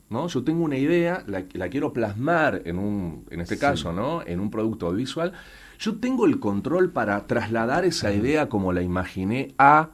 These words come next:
Speaker 1: en este caso, un spot audiovisual. Acá lo que falta claramente es lo que los profesionales que producen audiovisuales, en realidad cualquier comunicador político, ¿no? Pero bueno, los profesionales que se concentran en la parte a-, audiovisual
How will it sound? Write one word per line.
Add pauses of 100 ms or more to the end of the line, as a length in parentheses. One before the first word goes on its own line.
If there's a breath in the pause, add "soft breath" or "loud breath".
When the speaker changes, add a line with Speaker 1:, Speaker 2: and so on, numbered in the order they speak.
(120)
Speaker 1:
en
este
caso,
un
spot
audiovisual. (600 loud breath)
Acá
lo
que
falta
claramente
es
lo
que (140)
los
profesionales (760)
que
producen
audiovisuales,
en
realidad (440 loud breath)
cualquier
comunicador
político,
¿no?
Pero
bueno,
los
profesionales
que
se
concentran
en
la
parte
a-,
audiovisual